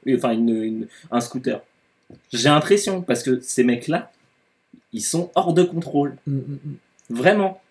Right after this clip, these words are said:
Speaker 1: Et tu le vois, quand t'es là, tu marches tranquille sur
Speaker 2: Ouais,
Speaker 1: le
Speaker 2: ils respectent
Speaker 1: trottoir,
Speaker 2: rien,
Speaker 1: et le
Speaker 2: respectent
Speaker 1: mec arrive derrière toi, genre, hi, hi, hi, comme ça,
Speaker 2: Ah,
Speaker 1: là.
Speaker 2: sur le trottoir, c'est
Speaker 1: Ouais.
Speaker 2: insupportable.
Speaker 1: Et il, tu sais, tu sais, il est là, genre, ouais, bouge-toi de là, limite, tu vois. Bah non, connard, euh, c'est toi, bouge-toi là, va sur la route, fais comme tout le monde.
Speaker 2: Ouais.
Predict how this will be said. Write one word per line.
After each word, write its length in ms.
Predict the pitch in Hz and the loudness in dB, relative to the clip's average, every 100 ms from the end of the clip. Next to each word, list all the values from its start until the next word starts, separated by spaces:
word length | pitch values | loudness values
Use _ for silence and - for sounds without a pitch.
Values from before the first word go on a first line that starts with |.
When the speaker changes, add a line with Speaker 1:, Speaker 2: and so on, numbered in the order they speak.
| _ | _
Speaker 1:
Et 120 | 165 - | -6 -6
tu 240 | - 156 | -6 -4
le 80 | 156 | -2
vois, 260 | 175 220 | 0 0
quand 160 | 190 127 | 0 -2
t'es 140 | 127 | 2
là, 160 | 135 185 | 4 2
tu 160 | - 127 | 2 2
marches 220 | 156 - | 2 0
tranquille 280 | 160 156 170 | -6 -6 -4
sur 140 | 233 | 0
Speaker 2:
Ouais, 60 | 208 | 2
Speaker 1:
le 0 | |
Speaker 2:
ils 20 | |
respectent 180 | 165 170 | 4 6
Speaker 1:
trottoir, 220 | 190 196 208 | 6 6 4
Speaker 2:
rien, 100 | 135 | 4
Speaker 1:
et 60 | 131 | 6
le 100 | 165 | 8
Speaker 2:
respectent 240 | 208 208 | 6 6
Speaker 1:
mec 100 | 175 | 4
arrive 200 | 185 180 | 4 4
derrière 320 | 160 160 156 | 6 6 4
toi, 120 | - 160 | 4 2
genre, 160 | 131 120 | 2 -2
hi, 280 | 202 190 147 | 0 0 0
hi, 680 | 190 202 175 143 202 214 180 | 2 2 -2 -4 -2 -2 -2
hi, 80 | 151 | 0
comme 180 | 156 165 | 0 4
ça, 100 | 190 | 6
Speaker 2:
Ah, 40 | |
Speaker 1:
là. 80 | 185 | 8
Speaker 2:
sur 100 | 180 | 6
le 40 | 156 | 4
trottoir, 320 | 165 160 170 | 2 0 2
c'est 80 | 147 | 4
Speaker 1:
Ouais. 60 | |
Speaker 2:
insupportable. 360 | 139 139 143 147 | 4 4 8 10
Speaker 1:
Et 40 | 165 | 10
il, 80 | |
tu 140 | - 233 | 2 -4
sais, 60 | 190 | -2
tu 160 | - | -4
sais, 240 | 170 233 247 | -2 -2 2
il 100 | 143 | 6
est 60 | 143 | 10
là, 140 | 226 | 10
genre, 240 | 165 131 131 | 8 6 6
ouais, 140 | 190 | 6
bouge-toi 460 | 139 170 175 185 185 | 6 2 4 8 8
de 60 | |
là, 120 | 196 | 8
limite, 320 | 180 147 147 131 | 6 6 2 2
tu 60 | |
vois. 120 | 147 151 | 0 2
Bah 200 | 101 110 | 2 4
non, 140 | 120 - | 2 4
connard, 440 | 180 170 175 156 | 6 8 10 8
euh, 240 | 117 110 113 | 6 4 2
c'est 180 | - - | 0 2
toi, 200 | 233 - | 6 6
bouge-toi 380 | 160 170 170 | 4 2 6
là, 140 | 165 151 | 8 8
va 120 | 123 | 6
sur 220 | 123 123 | 4 2
la 120 | 123 | 4
route, 200 | 120 - | 4 0
fais 140 | - 117 | 0 0
comme 220 | - 117 | 0 -2
tout 120 | 160 | 0
le 60 | 208 | 0
monde. 240 | 392 320 - _ _ _ _ _ _ | -2 -4 -6 _ _ _ _ _ _
Speaker 2:
Ouais. 120 | 113 | -16